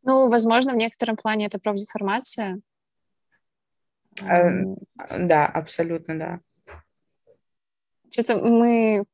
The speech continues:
Speaker 1: подходим к концу, и на такой грустной ноте хочется разбавить чем-нибудь.
Speaker 2: Э, да, наверное, м, э, мне кажется, нужно, типа, поговорить о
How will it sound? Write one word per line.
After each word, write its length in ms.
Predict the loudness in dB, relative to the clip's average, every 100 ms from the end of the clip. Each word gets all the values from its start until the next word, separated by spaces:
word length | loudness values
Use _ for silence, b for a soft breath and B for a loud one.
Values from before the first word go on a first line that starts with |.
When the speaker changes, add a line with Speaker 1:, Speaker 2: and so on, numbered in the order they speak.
| _ _
Speaker 1:
подходим 540 | -4 0 2 2 2
к 80 | 0
концу, 480 | -2 -2 0 0 4
и 260 | 2 2 0
на 160 | -4
такой 220 | -4 -2 -2
грустной 400 | -2 -4 -4 -6
ноте 600 | -6 -8 -8 -6 -6 -8 -4
хочется 420 | -2 -2 0 2
разбавить 520 | 2 0 0 0 -2
чем-нибудь. 600 | -2 -4 -4 -6 -6 -10 _ b b b b b b _
Speaker 2:
Э, 500 | 0 4 6 8 8 6
да, 240 | 6 6
наверное, 500 | 6 4 6 6 4
м, 360 | 0 -4 -6 -4
э, 280 | -4 -4
мне 200 | -4 -4
кажется, 560 | -4 -6 -4 -4 -6 -8
нужно, 540 | -8 -6 -4 -4 -4 -6
типа, 240 | -6 -8
поговорить 760 | -6 -4 0 2 2 -4 -6 -6
о 760 | -4 -4 -4 -4 -6 -6 -6 -8